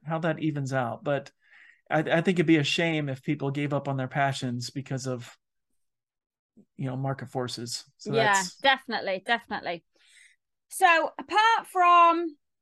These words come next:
Speaker 2: being in the S A S, apart from getting a two comma club, what's been your biggest achievement so far in your entrepreneurial work,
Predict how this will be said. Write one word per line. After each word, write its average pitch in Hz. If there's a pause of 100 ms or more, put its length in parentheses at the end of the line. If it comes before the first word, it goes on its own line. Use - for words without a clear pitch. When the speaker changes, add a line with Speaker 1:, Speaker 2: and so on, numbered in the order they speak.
(260)
Speaker 2:
being 320
in 311
the 302
S 277
A 262
S, 220 (140)
apart 370
from 320
getting 294
a 277
two 285
comma 262
club, 202 (720)
what's 285
been 311
your 294
biggest 277
achievement 220 (1400)
so 233
far 202 (100)
in 208
your 202
entrepreneurial 208
work, 208